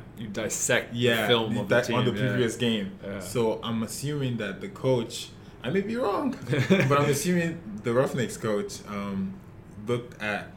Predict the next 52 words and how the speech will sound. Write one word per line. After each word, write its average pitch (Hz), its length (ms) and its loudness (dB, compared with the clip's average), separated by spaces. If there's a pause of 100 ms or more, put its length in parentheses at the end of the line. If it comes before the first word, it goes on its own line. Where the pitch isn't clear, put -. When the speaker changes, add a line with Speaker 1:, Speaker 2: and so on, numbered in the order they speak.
(240)
Speaker 2:
the 113 80 -4
game 110 420 0
we 104 80 -6
just 101 240 -6
played 104 220 -2
before 110 140 -6
Speaker 1:
Mm-hmm. 104 80 -2
Speaker 2:
and 101 100 -2
he's 98 140 -6
like, 92 160 -6 (1300)
"Player 151 220 0
of 160 60 0
the 147 80 -4
game." 151 340 0
Speaker 1:
<laughs> 170 680 4
Yeah. 117 260 4 (260)
Speaker 2:
One 127 160 4
Speaker 1:
Goal 147 100 10
and 156 80 8
Speaker 2:
goal, 160 200 12
Speaker 1:
assist. 156 460 6
Speaker 2:
one 139 180 -2
assist, 135 500 2
Speaker 1:
In 123 80 6
Speaker 2:
two 123 80 2
zero. 156 80 10
Speaker 1:
fifteen 143 260 8 (120)
minutes. - 440 2
Speaker 2:
So 113 480 4 (360)
now 113 260 0
we 131 340 2
have 127 220 0
to 117 80 -6
be 107 120 -6
worried 110 300 6
about 98 300 -2
this 104 180 -4
guy. 87 320 -6
Speaker 1:
Yeah. 101 280 -4 (240)
Speaker 2:
So - 240 -4
we 107 120 -2
played 131 260 -2
that 123 200 0
Roughnecks 117 400 -2
game. 101 420 -6
We, 104 180 -8
we 107 120 -6
tried 113 180 -6
to 113 60 -10
fly 120 220 -6
to 117 180 -8
Roughnecks, 104 480 -6